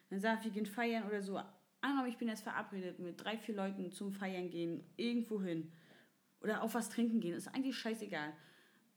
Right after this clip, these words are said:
Und just in time krieg ich eine Nachricht vom anderen Kumpel, „Ja Mensch, was machst du heute Abend?“ Das Erste, was ich mache, ist, „Ja, ich gehe heute mit Freunden was trinken.“ Komm doch mit, wenn du Bock hast.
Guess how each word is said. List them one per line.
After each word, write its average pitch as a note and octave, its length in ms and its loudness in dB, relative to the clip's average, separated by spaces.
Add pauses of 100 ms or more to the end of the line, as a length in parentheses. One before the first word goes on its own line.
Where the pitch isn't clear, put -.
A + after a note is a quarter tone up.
Und A3 140 2
just B3+ 240 -2
in B3+ 120 4
time A#3 260 0
krieg A#3+ 200 -2
ich A3 80 -6
eine A3 120 4
Nachricht G#3+ 400 -2
vom B3+ 180 -2
anderen A#3 280 2
Kumpel, F#3+ 260 -2
„Ja G3+ 140 0
Mensch, G#3+ 220 -4
was - 100 -6
machst G#3+ 260 -4
du G3 60 -2
heute F3+ 160 -2
Abend?“ D3+ 280 -4 (420)
Das F3 160 0
Erste, A3+ 280 -2
was G#3 120 2
ich F#3+ 100 0
mache, G3+ 240 0
ist, G3 120 -8
„Ja, F3 140 0
ich F#3+ 100 -4
gehe G3+ 160 2
heute F#3+ 160 4 (140)
mit F#3+ 140 -4
Freunden F#3 320 0
was G3+ 160 -4
trinken.“ A3+ 420 -2 (680)
Komm G3 220 6
doch F#3 200 4
mit, B3 300 6 (240)
wenn G3 80 2
du F3+ 80 4
Bock E3+ 260 0
hast. D3 220 -6